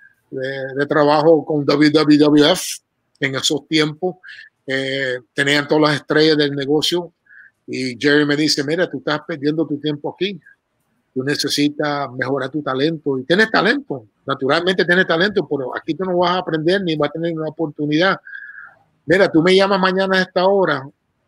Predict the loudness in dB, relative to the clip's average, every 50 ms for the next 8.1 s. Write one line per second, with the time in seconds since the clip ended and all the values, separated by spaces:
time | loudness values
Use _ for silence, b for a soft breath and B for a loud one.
0 | _ _ _ _ -6 -4 -2 0 0 0 2 2 2 2 2 2 0 0 0 -2
1 | -2 -2 -2 -2 -2 -4 -4 -4 -4 -2 -4 -4 -2 -2 -2 -2 0 -2 -4 -4
2 | -4 -6 -8 -6 -4 -4 -4 -4 -4 -6 -10 -16 -18 -10 -6 -2 0 2 4 4
3 | 4 4 4 4 2 2 2 0 0 2 2 2 2 4 4 4 4 2 0 -4
4 | _ B B B B B B B B -8 -6 -6 -4 0 2 2 4 4 4 4
5 | 2 2 0 -2 -8 _ _ _ _ _ -4 -2 -2 -2 -2 -2 -2 0 0 0
6 | 0 0 0 0 -2 -2 -4 -4 -2 -2 -2 0 0 0 0 -2 -2 -4 -8 _
7 | _ _ _ _ _ _ -6 -4 -4 -4 -4 -6 -8 -6 -4 -4 -2 0 0 0
8 | 0 -2